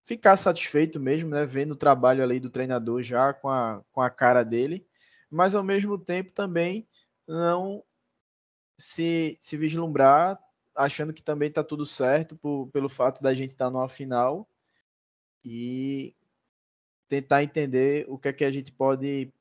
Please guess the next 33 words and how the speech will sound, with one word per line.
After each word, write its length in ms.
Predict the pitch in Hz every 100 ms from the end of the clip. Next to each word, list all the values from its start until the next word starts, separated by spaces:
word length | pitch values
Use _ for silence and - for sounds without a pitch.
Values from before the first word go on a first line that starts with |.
| _ _
como 180 | - 143
a 60 | 151
gente 200 | 151 -
pode 220 | 147 139
projetar 640 | - 147 143 151 - 127
esse 200 | 131 131
time, 300 | - 120 120
tanto 260 | - 175 196
pra 200 | 202 175
final 420 | - 151 131 147
agora 300 | 135 120 139
contra 260 | - 127 -
o 40 |
Fortaleza, 640 | 123 120 123 117 127 139
né, 220 | 123 143 156 _ _
que 360 | 113 104 107 _ _ _ _ _
é 120 | 107 120
o 120 | 123
jogo 360 | 107 127 139
do 200 | 139 127
ano 200 | 117 127
até 220 | 123 117 113
aqui, 400 | 110 113 131 196 _ _ _ _ _ _ _ _ _ _
e 460 | 113 113 120 127 131 _ _ _ _ _ _
tentar 300 | 131 127 139
entender 380 | 139 147 131 123
como 200 | 131 139
é 60 | 135
que 160 | 139
esse 180 | 135 -
time 220 | 135 131
tá 120 | 131 131
funcionando, 840 | 135 - 131 123 117 131 139 143